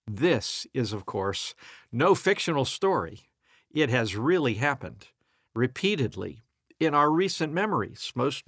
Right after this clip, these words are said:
recently with Hurricane Ian in twenty twenty-two. Here's the profound lesson we need to learn. God has given us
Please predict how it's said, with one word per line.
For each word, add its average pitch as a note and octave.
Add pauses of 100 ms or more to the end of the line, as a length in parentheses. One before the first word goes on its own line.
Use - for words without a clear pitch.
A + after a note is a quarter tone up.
recently C3+ (320)
with A#2+
Hurricane B2
Ian B2
in A2
twenty A2
twenty-two. G2+ (1300)
Here's B3+
the G3+
profound D3
lesson A#2
we G#2
need G#2
to A2
learn. F#2 (1000)
God G3
has E3+
given C3
us -